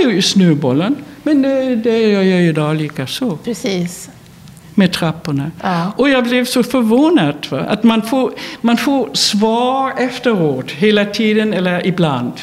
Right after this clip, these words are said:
Speaker 1: Det beror alldeles på hur mycket man grubblar och så vidare. Och det är det som jag är lite road av nu för tiden, alltså man är äldre och kollar lägen och, och så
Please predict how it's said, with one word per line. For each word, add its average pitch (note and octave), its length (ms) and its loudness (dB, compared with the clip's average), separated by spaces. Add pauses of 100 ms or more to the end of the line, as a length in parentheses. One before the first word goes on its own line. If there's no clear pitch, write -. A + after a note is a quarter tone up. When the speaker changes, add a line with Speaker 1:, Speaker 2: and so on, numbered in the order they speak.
(240)
Speaker 1:
Det E3+ 280 -2
beror E3+ 320 0
alldeles D3+ 240 -4
på D3+ 220 -6
hur D3+ 120 -2
mycket D3 220 0
man D3 180 2
grubblar D#3 400 -2
och C3 140 -6
så - 140 -6
vidare. D3 320 -6
Och - 380 -6
det A3 80 2
är A3+ 80 4
det B3 220 0
som A#3+ 200 2
jag G#3+ 200 0
är G#3 120 0
lite G#3 260 -4
road B3 460 -4
av C#3+ 320 -4
nu D3+ 160 2
för C#3+ 140 -6
tiden, C#3+ 440 -4
alltså - 200 -8
man D3 160 -2
är D3+ 100 -4
äldre D3 440 -6 (400)
och - 280 -10
kollar F3+ 320 2
lägen E3 560 0 (100)
och, E3 180 -6
och E3 100 -6
så - 160 -4